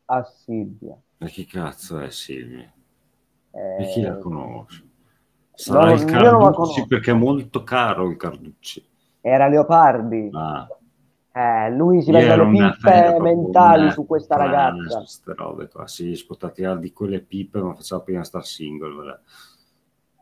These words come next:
Speaker 1: Eh, mi sa che è finito single.
Speaker 2: <laughs>
Speaker 1: Chi ha interpretato il personaggio di Jack Torrance nel film Shining?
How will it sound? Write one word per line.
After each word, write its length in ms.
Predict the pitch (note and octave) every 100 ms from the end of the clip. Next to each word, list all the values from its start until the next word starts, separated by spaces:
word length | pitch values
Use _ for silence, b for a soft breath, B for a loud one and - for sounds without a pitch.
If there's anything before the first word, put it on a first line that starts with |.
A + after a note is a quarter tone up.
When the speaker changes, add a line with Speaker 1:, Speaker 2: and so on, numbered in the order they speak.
| -
Speaker 1:
Eh, 300 | G#3 G#3 G#3
mi 80 | F#3+
sa 120 | F3+
che 80 | E3+
è 100 | -
finito 320 | F3+ E3 D3+
single. 460 | D#3 D3 C3 B2+
Speaker 2:
<laughs> 100 | A#2+ - _ _ _ _ _ _ _ _ _ - b b b b b b b b b b _ - _ -
Speaker 1:
Chi 100 | A#3+
ha 60 |
interpretato 600 | A#3+ G3 F#3+ G3+ F#3+ D3
il 60 | D3
personaggio 440 | E3+ E3+ F#3+ D3+ D3+
di 100 | C#3+
Jack 400 | F3 E3+ - -
Torrance 680 | D#3+ D3+ C3 C3+ C3+ -
nel 160 | C#3 C3
film 340 | D3+ D3+ C#3+ C3
Shining? 1000 | - - C#3+ A#2+ A2 G#2 G2 - - -